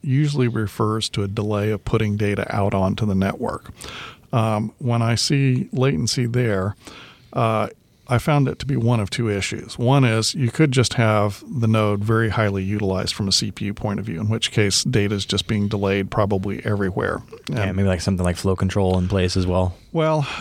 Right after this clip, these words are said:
Speaker 1: um, then when, if it's not because of that, then it is pointing to some issue on the network. And, you know, I think one of the things that we will tend to see more of now as we're starting to switch from ten gig to forty gig front ends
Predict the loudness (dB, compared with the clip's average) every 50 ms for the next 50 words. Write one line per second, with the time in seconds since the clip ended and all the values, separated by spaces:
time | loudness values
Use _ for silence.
0 | -4 -2 0 0 2 2 2 2 2 2 0 -2 -6 -10 -10 -4 -2 -2 0 0
1 | 2 2 2 2 2 2 2 2 0 -2 -6 _ _ _ _ _ -6 -2 0 2
2 | 2 2 2 0 0 -2 -2 0 -2 -2 0 0 0 2 2 0 -2 -4 _ _
3 | -8 -8 -8 -4 0 0 0 0 0 -2 -2 -2 -2 -2 -4 -6 _ _ -12 -4
4 | 0 2 4 4 4 4 2 2 0 0 0 2 2 2 0 -2 -4 -4 -2 -2
5 | 0 0 0 -2 -2 -4 -4 -4 -4 -4 -4 -4 -4 -4 -4 -2 -4 -4 -4 -4
6 | -6 -6 -6 -6 -12 -20 -16 _ 0 2 2 4 4 4 2 0 -2 -4 -18 -20
7 | -20 -20 -20 -20 -20 -20 _ -2 0 2 2 2 2 2 2 4 2 2 2 2
8 | 2 2 2 2 2 0 0 0 0 0 0 0 -2 -4 -4 -2 -4 -4 -4 -4
9 | -4 -4 -4 0 0 0 0 0 0 -2 0 0 2 2 2 4 4 4 4 2
10 | 2 2 0 0 -2 -2 -2 -2 -2 0 0 0 -2 -2 -4 -4 -4 -2 -2 -2
11 | 0 0 -2 0 -2 -2 -2 -2 -2 0 0 -2 -2 -2 -4 -8 -8 -2 0 0
12 | 2 2 2 0 -2 -2 -6 -10 -20 -20 _ _ -6 2 2 4 4 4 2 0
13 | 0 0 -2 -4 -8 -6 0 2 2 2 2 0 0 -2 -2 -2 -4 -2 -2 0
14 | 0 2 2 2 0 0 0 -2 -2 -4